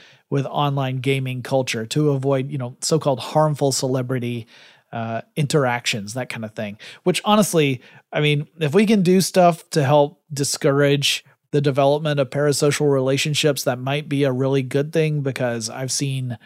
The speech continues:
a lot of heartache pop up because of people developing these sorts of relationships, and that's,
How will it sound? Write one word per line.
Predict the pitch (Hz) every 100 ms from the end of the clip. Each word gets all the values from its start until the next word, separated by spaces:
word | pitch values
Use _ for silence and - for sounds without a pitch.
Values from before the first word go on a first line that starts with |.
| - - _ _ _ _ _ _
a | -
lot | 123 143 185
of | 190 151
heartache | - 160 151 123 113 113 - - - _ _ _
pop | - 135 123
up | 127 -
because | - 147 147 123 120 104
of | 143 131 120 113
people | - 139 131 123
developing | 135 131 123 120 120
these | 117
sorts | 113 127 120 -
of | 120 110
relationships, | 123 123 120 123 117 113 107 -
and | 135 123
that's, | 147 131 -